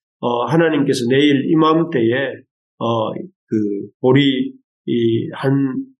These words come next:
두 스아에 한 세겔이 되고 또 밀가루 한 스아에 세, 한 세겔이 되겠다, 이렇게 말씀하셨는데 그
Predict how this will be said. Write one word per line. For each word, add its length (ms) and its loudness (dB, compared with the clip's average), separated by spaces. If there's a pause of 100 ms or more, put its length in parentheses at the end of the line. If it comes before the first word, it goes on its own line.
(160)
두 120 0
스아에 320 4
한 200 0
세겔이 440 2
되고 520 0 (220)
또 80 2
밀가루 440 4
한 160 0
스아에 380 4
세, 180 0 (340)
한 120 0
세겔이 380 4
되겠다, 640 2 (240)
이렇게 500 4 (320)
말씀하셨는데 1200 2 (400)
그 240 6